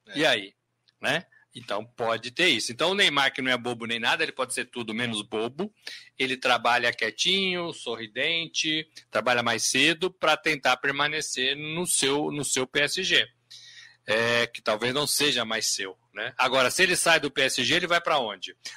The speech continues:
Speaker 2: O Cristiano Ronaldo tá tendo dificuldades pra sair do, do Manchester United.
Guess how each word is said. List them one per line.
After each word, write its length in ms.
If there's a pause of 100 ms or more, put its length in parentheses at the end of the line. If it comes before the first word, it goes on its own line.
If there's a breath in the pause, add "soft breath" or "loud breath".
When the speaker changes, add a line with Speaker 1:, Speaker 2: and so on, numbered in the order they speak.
(140 loud breath)
Speaker 2:
O 240
Cristiano 380
Ronaldo 420
tá 140
tendo 240
dificuldades 920
pra 200
sair 320
do, 240
do 120
Manchester 560
United. 440